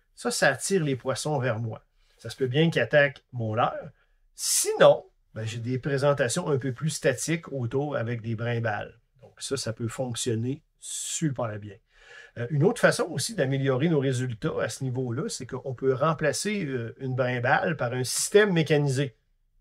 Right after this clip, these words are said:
La compagnie québécoise N G Tech fabrique ce qu'on appelle les Ice Jigger. Ça marche bien pour plusieurs espèces,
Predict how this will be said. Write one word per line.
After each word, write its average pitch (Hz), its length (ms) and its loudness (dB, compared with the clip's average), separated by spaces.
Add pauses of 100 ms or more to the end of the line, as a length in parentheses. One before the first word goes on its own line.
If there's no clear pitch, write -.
(720)
La - 80 -20
compagnie 135 600 0
québécoise 131 800 4
N 185 260 6
G 117 280 0
Tech 190 220 0 (400)
fabrique 131 480 0 (100)
ce - 120 -8
qu'on 123 160 -4
appelle 156 380 2
les 131 220 -2 (240)
Ice 165 280 -2
Jigger. 120 460 -2 (720)
Ça 117 200 -8
marche 123 260 -4
bien 147 220 0
pour 123 220 -10
plusieurs 143 420 2
espèces, - 560 -4